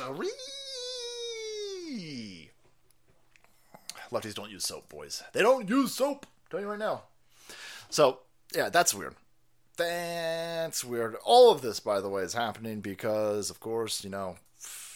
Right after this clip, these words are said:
George Soros is an asshole. But I got some interesting news for you. I think George Soros is about to, we had a, um, George Soros is dead. Remember that was all over the place a few days ago?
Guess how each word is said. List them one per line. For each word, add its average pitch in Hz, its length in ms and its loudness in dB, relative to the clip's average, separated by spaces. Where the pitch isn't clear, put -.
George 98 280 -4
Soros 98 260 -4
is 98 100 -6
an 92 80 -8
asshole. 76 420 -4
But 127 140 0
I 165 100 8
got 165 240 6
some 151 120 -2
interesting 135 440 -6
news 104 200 -4
for 85 220 -6
you. 87 140 -6
I - 60 -6
think 165 200 -2
George 139 240 -2
Soros 135 320 0
is 110 100 -6
about 98 280 -2
to, - 80 -12
we 139 100 0
had 160 160 4
a, 113 200 2
um, 90 340 -2
George 170 280 -2
Soros 165 420 2
is 110 100 -4
dead. 147 420 0
Remember 123 180 -4
that 117 160 2
was 110 260 0
all 117 240 2
over 117 100 -2
the 120 80 -4
place 127 420 -2
a 101 40 -14
few 123 180 -6
days 120 220 0
ago? 131 300 -2